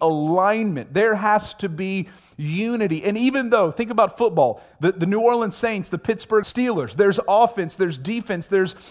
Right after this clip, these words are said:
special teams. There needs to be alignment. They need to be united on the offense. They need to be united on the defense.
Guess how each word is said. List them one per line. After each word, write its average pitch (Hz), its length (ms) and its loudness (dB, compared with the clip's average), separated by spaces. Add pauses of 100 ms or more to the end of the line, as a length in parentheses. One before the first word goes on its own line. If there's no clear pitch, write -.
(160)
special - 520 2
teams. 202 420 -4 (200)
There 220 180 8
needs 254 340 -4
to 226 120 -4
be 220 180 -2
alignment. 190 720 2
They 196 140 0
need 233 280 -4
to 214 100 -2
be 196 140 -4
united 196 840 0
on 185 200 0
the 185 160 0
offense. 202 440 2
They 202 120 0
need 220 140 -6
to 214 60 -8
be 214 80 -6
united 208 500 0
on 202 80 -2
the 196 80 -2
defense. 185 560 -6